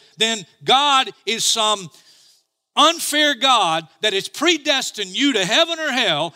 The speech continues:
and you have no choice in the matter. That's absolutely unbiblical. And yet God is sovereign. God is sovereign.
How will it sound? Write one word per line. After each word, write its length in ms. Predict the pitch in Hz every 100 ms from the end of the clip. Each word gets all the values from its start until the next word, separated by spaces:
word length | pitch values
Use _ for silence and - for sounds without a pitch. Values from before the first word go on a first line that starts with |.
| -
and 160 | 202
you 160 | 247 320
have 220 | 226 311
no 160 | 277 262
choice 400 | - 240 220 220
in 100 | 202
the 80 | 180
matter. 380 | 175 151 127 - -
That's 180 | 285 240
absolutely 680 | 247 180 185 185 214 170 165
unbiblical. 640 | 151 139 277 208 - _ _ _ _ _ _ _ _ _ _
And 140 | 185 202
yet 200 | 240 190
God 240 | 220 214
is 140 | 226
sovereign. 460 | - 226 247 185 113 _ _ _ _ _ _ _ _ _ _ _ _ -
God 240 | 254 214
is 140 | 240
sovereign. 540 | - 240 254 247 120